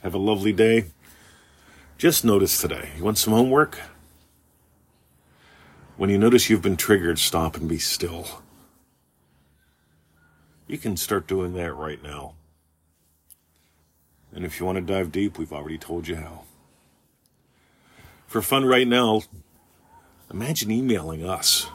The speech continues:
with your shifts, your success. Imagine us emailing you, welcoming you to a whole new adventure of life.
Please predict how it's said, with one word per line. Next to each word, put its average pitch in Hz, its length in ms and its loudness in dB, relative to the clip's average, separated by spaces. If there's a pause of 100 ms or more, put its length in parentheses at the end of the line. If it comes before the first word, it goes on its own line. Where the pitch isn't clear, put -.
with 80 160 -4
your 98 100 2
shifts, - 460 2
your 90 100 2
success. - 680 0
Imagine 98 320 2
us 98 180 2
emailing 95 380 4
you, 92 320 4 (1400)
welcoming 85 480 0
you 82 320 4 (720)
to 76 160 -2
a 71 40 0
whole 76 200 -4
new 78 240 -2
adventure 76 440 -6
of 76 140 -8
life. - 380 -10